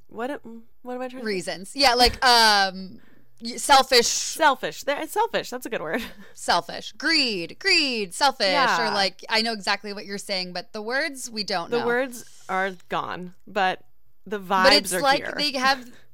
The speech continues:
Speaker 2: <laughs> Okay, so they have all this technology that doesn't exist, including, and now this is, I'm taking you through to the final episode,
Speaker 1: Okay.
Speaker 2: Brenda's mom, um, sadly is diagnosed with cancer.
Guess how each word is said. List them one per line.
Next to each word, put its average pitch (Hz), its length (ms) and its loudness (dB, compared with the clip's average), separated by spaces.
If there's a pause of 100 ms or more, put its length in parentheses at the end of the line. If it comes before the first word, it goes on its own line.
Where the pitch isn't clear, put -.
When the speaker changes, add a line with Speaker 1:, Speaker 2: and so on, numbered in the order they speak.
(440)
Speaker 2:
<laughs> 320 800 2 (840)
Okay, 285 240 2
so 247 320 -2 (280)
they 285 120 -2
have 277 240 0
all 269 180 2
this 339 160 -6
technology 226 560 -6
that 190 200 -4
doesn't 185 300 -4
exist, 190 720 -8
including, 247 960 -4 (420)
and 202 120 -8
now 190 160 2
this 190 180 -8
is, 196 220 -12
I'm 196 100 -8
taking 196 360 -6
you 190 260 -4
through 190 420 -4
to 170 100 -10
the 165 120 -8
final 165 400 -4
episode, 202 440 -4 (360)
Speaker 1:
Okay. - 20 -18 (640)
Speaker 2:
Brenda's 202 540 -6
mom, 202 720 0 (600)
um, 180 440 -6
sadly 170 400 -4
is 160 100 -4
diagnosed 151 420 -4
with 151 100 -14
cancer. - 520 -14